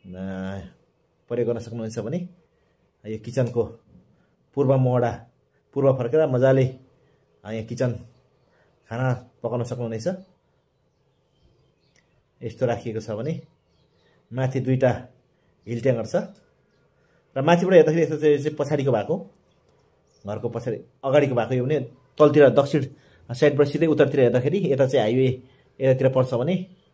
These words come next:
सिधै उत्तर पश्चिम हेर्दाखेरि यस्तो छ र उत्तर साइड यतातिर पर्छ।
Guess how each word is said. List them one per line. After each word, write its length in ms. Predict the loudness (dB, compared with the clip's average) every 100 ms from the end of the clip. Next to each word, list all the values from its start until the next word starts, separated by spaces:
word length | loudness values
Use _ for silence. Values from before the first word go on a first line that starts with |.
| _ _ _ _ _
सिधै 300 | 0 4 6
उत्तर 500 | 4 6 4 4 -8 -4
पश्चिम 240 | -4 -2 0
हेर्दाखेरि 280 | 0 0
यस्तो 180 | -2 -4
छ 80 | -4 -4 -6 _ _ _ _ _ -4
र 60 |
उत्तर 300 | -2 2 0
साइड 340 | 4 2 2 -10 -20 _ _ _ _ _ _ -6
यतातिर 300 | -2 0 0
पर्छ। 240 | 0 0